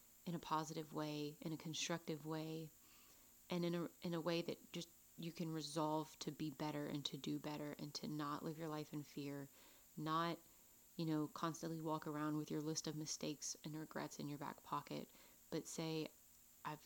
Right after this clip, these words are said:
thought about those, I've, I've, you know, reflected on them, and I'm, I'm gonna, you know, take what, you know, wisdom I can from them,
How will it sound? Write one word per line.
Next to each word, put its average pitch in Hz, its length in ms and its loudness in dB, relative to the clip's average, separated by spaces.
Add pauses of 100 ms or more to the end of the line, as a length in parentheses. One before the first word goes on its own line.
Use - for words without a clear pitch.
thought 170 160 4
about 170 300 2
those, 170 400 2 (120)
I've, 151 240 0 (720)
I've, 156 80 -6 (560)
you 160 120 -4
know, 143 200 -4 (720)
reflected 190 460 0
on 180 160 2
them, 175 280 0 (440)
and 156 100 -6
I'm, 151 300 0 (140)
I'm 147 200 -2
gonna, 151 360 0 (180)
you 151 100 -8
know, 156 160 -8
take 170 300 -4
what, 160 160 2 (540)
you 170 100 4
know, 156 80 4
wisdom 160 400 6
I 160 80 -2
can 151 400 0 (560)
from 180 300 4
them, 220 280 4